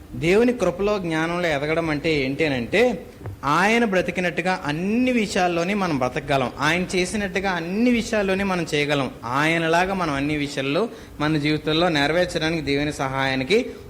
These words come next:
ఉపయోగపడగలం. కాబట్టి ఎక్కడా కూడా, ఎప్పుడు కూడా మనం ఆ మాటలు దేవుని వ్యతిరేకంగా పలకడానికి ఎప్పుడు కూడా ఇష్టపడద్దు, అవకాశాన్ని మనం ఇవ్వడానికి ఎప్పుడు కూడా ప్రయత్నించదు. ఒకసారి ఈ విషయాన్ని చూద్దాం. పేతురు రాసిన రెండో పత్రిక మొదటి అధ్యాయం పదో వచనం.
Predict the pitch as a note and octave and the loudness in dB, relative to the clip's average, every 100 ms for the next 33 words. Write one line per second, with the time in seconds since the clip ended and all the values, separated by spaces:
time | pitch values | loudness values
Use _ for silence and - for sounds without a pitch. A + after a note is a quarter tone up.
0 | D3+ D#3+ G#3 A3 G#3 F3 D#3 D3 B2+ A2+ | -4 0 2 2 2 0 0 0 -2 0
1 | D#3+ F3+ F3+ E3+ D3+ D3+ D#3 G#3+ G#3+ F3+ | 0 0 0 0 2 0 0 0 2 2
2 | F#3 E3+ D3 E3+ E3+ D#3+ E3 E3+ D#3 C#3 | 2 2 0 -2 -2 0 0 0 0 0
3 | C3+ C#3+ D#3+ C#3+ C3 C3+ D3 D3 C#3 C#3+ | 0 0 0 0 2 2 2 2 0 0
4 | C#3+ C#3+ C#3+ B2+ B2 C3+ C#3 A#2+ A#2 B2+ | 0 0 0 0 -2 -2 -2 -2 -2 -4
5 | B2 B2 G#3+ A#3+ - - - F3 - A3 | -2 0 0 0 -12 -14 -4 -2 0 0
6 | G3+ F3+ F3 A3 D#3 D3+ E3 - E3 D#3+ | 2 0 2 2 2 2 0 0 0 2
7 | C#3+ C3+ C#3+ D3+ B2 C3+ B2+ E3+ C#3+ A#2 | 2 2 0 -2 -4 -4 -2 -2 -2 -2
8 | B2+ B2 B2 A2+ C#3+ F#3+ F3+ D3 C#3+ E3 | -4 -2 -2 -2 -2 0 0 -2 -4 -6
9 | D#3+ C3+ C#3+ E3+ D#3+ D#3+ D#3+ D#3 D#3 C3 | -4 -4 -4 -2 -2 -2 -2 -2 -2 -2
10 | C3 C3+ B2+ B2 C#3+ C3+ B2+ C3 A#2+ C3 | -2 -2 -2 -4 0 0 2 0 0 0
11 | D3 B2 B2 A2 - F#2+ | 0 2 2 0 -4 -8